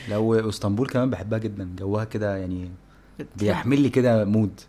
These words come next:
Speaker 1: يمكن
Speaker 2: أيوة.
Speaker 1: كمان لما سافرتها، سافرتها بعد اليونان على طول، فحسيت إن كده في طعم مختلف، فليفر مختلف،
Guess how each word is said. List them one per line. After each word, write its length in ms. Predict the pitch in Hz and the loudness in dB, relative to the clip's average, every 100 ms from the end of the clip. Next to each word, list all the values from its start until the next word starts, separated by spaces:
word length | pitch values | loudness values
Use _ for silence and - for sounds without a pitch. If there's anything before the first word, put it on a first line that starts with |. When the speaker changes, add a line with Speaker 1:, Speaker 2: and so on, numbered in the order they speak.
| - | -2
Speaker 1:
يمكن 140 | 117 | 0
Speaker 2:
أيوة. 120 | 170 113 | 2 4
Speaker 1:
كمان 340 | 127 151 123 | 6 4 2
لما 200 | 113 110 | 4 4
سافرتها، 380 | 107 110 98 143 | 2 -2 -2 -2
سافرتها 300 | 143 - 131 | -2 -2 0
بعد 160 | 139 123 | 2 2
اليونان 240 | 113 127 | 4 4
على 180 | 120 107 | 4 2
طول، 160 | 120 | 0
فحسيت 360 | 113 92 - 120 | -4 -6 -4 2
إن 120 | 117 | 2
كده 200 | 113 120 | 4 2
في 160 | 117 120 | 2 0
طعم 320 | 123 113 107 | 2 2 2
مختلف، 340 | 98 - 92 | 0 -4 -4
فليفر 280 | - 117 107 | -2 2 2
مختلف، 340 | 98 - 95 | 0 -2 -4